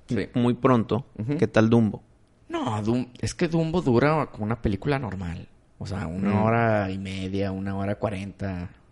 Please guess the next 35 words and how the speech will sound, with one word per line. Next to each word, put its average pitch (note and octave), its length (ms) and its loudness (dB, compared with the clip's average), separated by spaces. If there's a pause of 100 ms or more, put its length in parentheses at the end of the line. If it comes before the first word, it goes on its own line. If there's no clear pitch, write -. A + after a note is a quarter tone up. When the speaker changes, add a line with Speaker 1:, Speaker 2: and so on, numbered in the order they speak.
(260)
Speaker 2:
Ok, - 180 0 (200)
sí, C3+ 140 4
porque A2 240 2
la G#2 160 6
caricatura G#2+ 560 4
dura E3 420 6 (340)
una A2+ 240 2
hora C#3 260 2 (540)
diez, C#2 400 0
güey. - 320 -20
Speaker 1:
Sí, D3 340 2
no, A2 300 2
no, F#2+ 100 -2
no. F#2 220 -6
La, F#2 160 -4 (160)
la - 200 -2
película C3 920 2 (420)
¿Cómo C#3+ 220 0
fregados G3 480 0
te - 80 2
acuerdas C#3 240 -2
cuánto F3 300 -2
dura D#3+ 200 6
la F#3+ 140 0
caricatura, C3+ 640 2
güey? C#3+ 320 6
Speaker 2:
Te D3+ 80 4
lo D#3 120 8
checo B3+ 300 6
acá A#3 220 6
con B3 140 6
Arturito. A#3+ 500 4
Speaker 1:
Digo, E3 400 12 (240)
eh, - 300 6 (140)
eh, B2 120 0